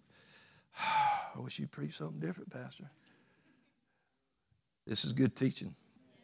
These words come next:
It's good teaching. I, I gotta remember this. I gotta remember this. It's, it's my job to talk. I gotta be careful what I say. I know that. And so, uh, but here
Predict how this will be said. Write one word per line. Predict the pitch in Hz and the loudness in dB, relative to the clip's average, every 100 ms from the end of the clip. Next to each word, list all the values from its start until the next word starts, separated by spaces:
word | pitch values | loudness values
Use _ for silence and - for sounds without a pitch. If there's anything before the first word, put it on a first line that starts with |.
| - _ _ _ _ _ | -20 _ _ _ _ _
It's | - | -14
good | - 123 | -2 0
teaching. | 135 113 | 2 2
I, | 120 139 143 107 | 4 4 4 -2
I | |
gotta | - 127 113 | 0 -2 0
remember | 110 110 104 | -2 -2 -2
this. | 98 98 - - - _ _ _ _ _ - | -2 -6 -8 -18 -20 _ _ _ _ _ -12
I | - | -8
gotta | 165 151 | -2 0
remember | 113 117 110 | 2 2 2
this. | 110 101 | 2 2
It's, | 151 - - - | 2 0 -4 -10
it's | - - | -4 0
my | 151 | 2
job | 151 135 180 127 | 4 6 6 4
to | |
talk. | - 123 110 | 0 0 0
I | 123 | -2
gotta | 127 135 | -4 0
be | 131 | -2
careful | - 175 - - - _ _ _ _ _ _ _ _ _ _ _ _ | 0 -4 -4 -12 -20 _ _ _ _ _ _ _ _ _ _ _ _
what | - | -4
I | 110 | -4
say. | - - - 98 - - _ _ - | -4 -8 -6 -8 -10 -20 _ _ -10
I | 120 | -4
know | 143 180 | 0 0
that. | 110 107 - - - - - | 0 -4 -8 -20 -20 -20 -10
And | 110 | -2
so, | - 139 131 - - - - - - | 2 8 8 6 -2 -20 -20 -20 -2
uh, | - - 71 - | 2 4 2 2
but | 131 131 | 8 10
here | 131 160 160 | 12 12 12